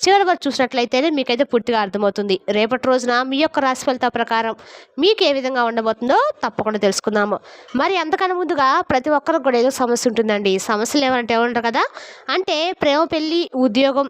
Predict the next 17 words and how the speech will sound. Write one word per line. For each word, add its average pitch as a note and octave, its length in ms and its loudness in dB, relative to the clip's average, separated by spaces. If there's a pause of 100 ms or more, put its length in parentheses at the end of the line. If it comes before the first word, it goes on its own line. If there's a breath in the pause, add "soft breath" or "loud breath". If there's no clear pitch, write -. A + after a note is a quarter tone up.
వ్యాపారం, A3+ 540 0 (180)
ప్రేమించి E4+ 380 0
మోసపోవటము, A3+ 680 0 (120)
నాగదోషము, A#3 720 -2 (100)
సంతానం F4 520 -2
లేకపోవటము, A3 680 -2 (380 loud breath)
భార్యాభర్తల D#4 580 0
మధ్య B3+ 240 0
గొడవలు, A3 480 0 (100)
ధనం C4 360 0
నికలు A#3 280 -4
లేకపోవటము, A3 560 0 (120)
రాజకీయము, A3+ 760 0 (140)
కోర్టు C#4 240 2
సమస్యలు, A#3 520 0 (360 loud breath)
మీ F#4+ 120 6
మీద G4+ 140 4